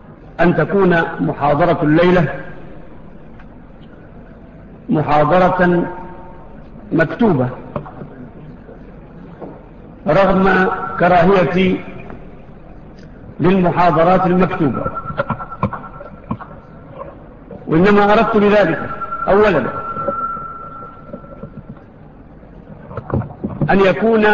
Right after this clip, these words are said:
دفاعنا عن السنة المطهرة ليس كلاما في الهواء، ولا هو خطبة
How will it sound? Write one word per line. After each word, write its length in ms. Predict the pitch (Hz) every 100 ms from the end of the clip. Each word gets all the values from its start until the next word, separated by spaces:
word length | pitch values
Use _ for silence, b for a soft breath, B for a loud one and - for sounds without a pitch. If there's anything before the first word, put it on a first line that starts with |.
| 202 - 175
دفاعنا 840 | 160 165 202 185 208 208 208 208 - - - - - - - - - - - - - - - - - - - - -
عن 180 | 127 180
السنة 600 | 165 - 202 202 185 180
المطهرة 1200 | 180 165 156 - 160 170 - 180 196 220 202 - - - - - - - - - - - - - - - - - - - - -
ليس 360 | 131 185 202 196
كلاما 680 | 175 170 190 208 208 190 175
في 120 | 220
الهواء، 520 | 185 190 165 - - - - - - - - - - - - - - - - - - - - - - - -
ولا 640 | 151 156 208 214 214 214 202 - - -
هو 420 | 170 233 202 175 - - 202
خطبة 760 | 226 214 165 214 226 214 208